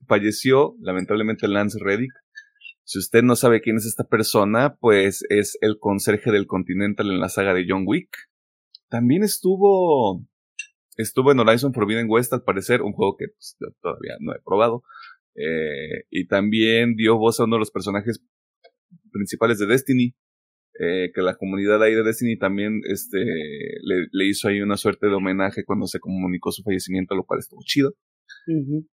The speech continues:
Speaker 1: Este, y si usted es una persona alternativa, pues tal vez lo ubica por la serie que hizo Netflix de Resident Evil.
Speaker 2: Oh, wow.
Speaker 1: Y que solo, y que solo vieron dos personas.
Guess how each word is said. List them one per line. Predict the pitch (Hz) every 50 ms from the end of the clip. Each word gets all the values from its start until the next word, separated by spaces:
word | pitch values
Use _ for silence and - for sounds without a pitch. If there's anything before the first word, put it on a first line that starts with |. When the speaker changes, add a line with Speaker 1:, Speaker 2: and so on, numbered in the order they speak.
| -
Speaker 1:
Este, | - 92 87 87 87 - - - - 87 104 - 69 - -
y | - 98
si | 90 101
usted | 104 - - 123 120
es | 117 120
una | 123 123 92
persona | - 107 - 123 120 123
alternativa, | 123 120 - 110 107 107 107 - - 127 135 151 160 175 -
pues | - 113 - -
tal | - 113
vez | 113 120 110
lo | 110 117
ubica | 113 120 117 - 131 120 -
por | _ - 117 117 120 127 135 139 147 -
la | - 107 104 101
serie | - - - 110 110 127 127 -
que | - 98
hizo | 101 - - 113
Netflix | 107 107 107 107 120 110 101
de | 101
Resident | 95 98 98 - 110 98 90
Evil. | 95 87 - - - _ _ _ _ _ _ _ _ _ _ _ _ _ _ _ _ _ _ _ _ _ -
Speaker 2:
Oh, | 147 143 139
wow. | 127 120 120 127 131 123 123 - -
Speaker 1:
Y | 185 175 - - 95 104
que | - - 110
solo, | - 117 110 113 - -
y | 117 120
que | - 117
solo | - 113 110 110
vieron | 110 110 110 107 101
dos | 104 101 -
personas. | 113 98 - 104 92 - - - - -